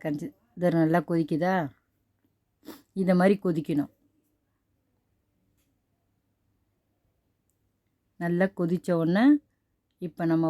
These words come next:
வறுத்து வச்சோம் பாருங்க நெய்யில, அந்த மாவு எடுத்து சேர்த்து கட்டி இல்லாம கலருங்க. டக்குன்னு கட்டி பிடிக்கும். அதை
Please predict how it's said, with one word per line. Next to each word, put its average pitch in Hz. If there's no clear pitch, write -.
வறுத்து 196
வச்சோம் 160
பாருங்க 147
நெய்யில, 165
அந்த 160
மாவு 170
எடுத்து 143
சேர்த்து 160
கட்டி 160
இல்லாம 175
கலருங்க. 151
டக்குன்னு 190
கட்டி 170
பிடிக்கும். 175
அதை 226